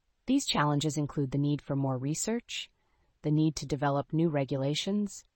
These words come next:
and the need to address ethical concerns. Despite these challenges, the potential benefits of these innovations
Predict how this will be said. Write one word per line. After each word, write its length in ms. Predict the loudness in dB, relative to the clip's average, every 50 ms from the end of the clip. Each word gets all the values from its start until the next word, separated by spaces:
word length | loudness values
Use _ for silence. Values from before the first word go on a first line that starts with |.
| _ _ _ _ _ 0
and 120 | 2 4
the 80 | 4 6
need 460 | 6 6 6 4 4 2 2 -2 -8 -16 _ _ _ -6
to 160 | 0 0 0
address 420 | 2 2 2 0 0 0 -4 -12 -2 -2
ethical 360 | 0 0 0 -6 -4 -6 -8
concerns. 800 | -6 -6 -6 -6 -6 -6 -8 -8 -10 -14 -16 -16 -16 -18 -18 -18 _ _ _ _ _ _ _ _ _ _ _ _ _ _ _ _ _ _ _ _ _ _ _ _
Despite 460 | -6 -6 -6 -2 2 4 4 4 2 0
these 180 | 0 0 0 0
challenges, 800 | -4 -4 -2 -2 -2 -2 -2 -2 -4 -6 -6 -8 -10 -14 -18 _ _ _ _ _ _ _ _ -12
the 80 | -6
potential 420 | -6 -4 2 4 4 4 4 2 4
benefits 560 | 6 6 6 6 4 2 -2 -6 -6 -6 -8
of 80 | -4
these 220 | -2 -2 -2 0 0
innovations 840 | 0 0 0 0 0 0 0 -2 -4 -6 -8 -10 -10 -12 -14 -14